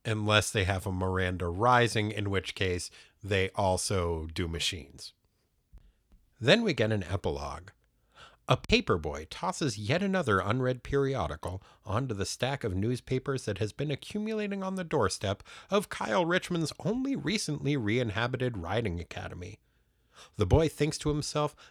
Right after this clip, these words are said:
that it's weird that Richmond bothers having a subscription delivered to an address that he never visits. Jeez, if you think that's wasteful, I hope you never see the dude's budget for furniture made out of rare fictional metals.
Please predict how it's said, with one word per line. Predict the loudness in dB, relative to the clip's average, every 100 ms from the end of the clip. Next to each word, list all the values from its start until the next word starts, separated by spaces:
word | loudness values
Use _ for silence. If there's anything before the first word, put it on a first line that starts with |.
| 0
that | 0
it's | 2
weird | -2 0 0 0
that | -2
Richmond | 2 2 2 -2 -2
bothers | -2 0 2 2
having | 0 2 0
a |
subscription | -2 -4 -4 0 -2 0 -2
delivered | 0 0 0 -2
to | -6
an | -4
address | -4 0 0 0
that | -2
he | 0
never | 0 0 0
visits. | 0 -2 -2 -12 -14 -16 _ _ _ _ _ _
Jeez, | 2 4 4 -2 _ _ _ _ -8
if | -4 -2
you | 0
think | -2 0
that's | -2 -2 0
wasteful, | 0 0 -2 -2 -2
I | 4
hope | 6 6
you | 4
never | 4 2
see | 2 2
the | 2
dude's | 2 2 0
budget | -2 0 2 0
for | 0 -2
furniture | -4 -2 2 2 2 2
made | 4 4 4
out | 4
of | 4 2 2
rare | 6 6
fictional | 4 -2 -2 0 0
metals. | 0 -2 -4 -6 -10